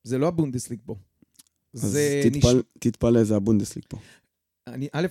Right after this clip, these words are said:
Speaker 1: אני שמח לשמוע, ב', אני רוצה לשאול בהקשר הזה, האם יכול להיות שהדבר הזה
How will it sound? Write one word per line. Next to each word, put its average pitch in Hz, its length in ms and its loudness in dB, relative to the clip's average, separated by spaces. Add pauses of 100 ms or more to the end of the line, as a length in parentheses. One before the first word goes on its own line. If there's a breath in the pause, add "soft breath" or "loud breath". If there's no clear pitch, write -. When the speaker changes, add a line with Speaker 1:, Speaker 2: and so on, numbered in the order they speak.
Speaker 1:
אני 139 120 -8
שמח 135 340 -8
לשמוע, 156 260 -4
ב', 165 80 -6 (140)
אני 143 100 -4
רוצה 135 200 -6
לשאול 226 400 4
בהקשר 139 420 -4
הזה, 127 260 -4
האם 220 180 -4
יכול 170 280 0
להיות 151 320 4
שהדבר 131 1120 -4
הזה 143 380 -4